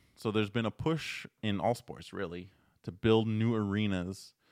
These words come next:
with, like, luxury boxes and stuff like that. 'Cause now, like, sports isn't for the common person, or, right? It isn't for, like, middle class families. It's for, like, co-, rich corporations and then, like, wealthy individuals, like, business people and stuff like that,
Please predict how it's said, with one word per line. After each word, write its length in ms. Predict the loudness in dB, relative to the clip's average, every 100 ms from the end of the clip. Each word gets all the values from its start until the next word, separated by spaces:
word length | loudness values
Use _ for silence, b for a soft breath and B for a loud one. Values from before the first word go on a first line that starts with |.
| b b -8
with, 160 | -6
like, 220 | -2 -2
luxury 400 | 0 0 0 -2
boxes 400 | -4 -4 -4 -10
and 100 | -12
stuff 220 | -10 -10 -10
like 140 | -12
that. 240 | -12 -12 -10
'Cause 140 | -6
now, 180 | -2 0
like, 340 | 0 -2 -6
sports 460 | -20 -6 -2 -2 -4
isn't 320 | -4 -4 -6
for 640 | -8 -2 0 2 0 -2 -8 _ _ _ _ _ _ _ _ _ _ _ _ _ _
the 80 | -6
common 600 | 2 4 4 -2 -8 -12 _ -20 -16
person, 420 | -8 -6 -6 -10 -10
or, 140 | -12 b b b b b -8
right? 240 | -4 -2
It 80 | -2
isn't 200 | -2 -2
for, 160 | -2
like, 120 | 0 0
middle 180 | 0
class 260 | 0 -4 -4
families. 420 | -10 -10 -12 -12 -14
It's 320 | -16 -20 -20
for, 280 | -10 -8 -4
like, 320 | -6 -8 _
co-, 380 | -20 _ -18 -10
rich 280 | -2 -2 0
corporations 680 | -4 -2 -4 -4 -6 -6 -6
and 200 | -6 -6
then, 100 | -6
like, 300 | -6 -8 -12
wealthy 920 | -8 -2 -2 -4 -8 -8 -8 -10 -12 -12
individuals, 640 | -10 -8 -8 -12 -16 -14
like, 120 | -16 -10
business 300 | -10 -10 -12
people 280 | -12 -10
and 80 | -10
stuff 120 | -10
like 140 | -8 -2
that, 260 | -2 -2